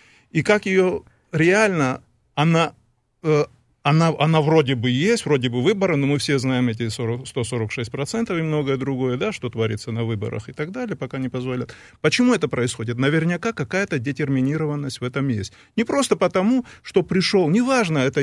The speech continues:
Иосиф Виссарионович, это Владимир Владимирович или Владимир Ильич, это абсолютно неважно. Есть прекрасная грузинская пословица, которая звучит так. «Дроме поп сара мепени». Буквально, дословный перевод такой. «Время царствует, но вовсе не цари».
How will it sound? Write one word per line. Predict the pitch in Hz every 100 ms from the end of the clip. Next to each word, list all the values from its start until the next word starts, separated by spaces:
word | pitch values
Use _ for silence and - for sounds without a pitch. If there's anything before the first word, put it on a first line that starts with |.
| 160
Иосиф | 196 - 143
Виссарионович, | 151 156 156 196 214 175 147
это | 160 156
Владимир | 143 147 156 147
Владимирович | 147 147 196 202 175 151 131
или | 151
Владимир | 143 139 139 143 139
Ильич, | 147 110
это | 170 -
абсолютно | - 208 202 185
неважно. | 190 165 107 104 _ - -
Есть | 208 -
прекрасная | 214 220 233 220 180
грузинская | 170 175 175 - 147
пословица, | 165 - 220 254 143 - - _ - _
которая | - 143 233 233
звучит | 160 151 - 202
так. | 131 87 - _ _ _ _ _ _ -
«Дроме | 165 190 190
поп | 214 -
сара | 120 147 165
мепени». | 139 - 135 110
Буквально, | 101 131 170 156 117
дословный | 107 120 165 156 131
перевод | 143 165 170
такой. | 160 127 107 - - _
«Время | 147 127 185 233 208
царствует, | - 180 151 113 - 120 113
но | 147
вовсе | 139 170 160 139
не | 127 123
цари». | 143 - 127 117 92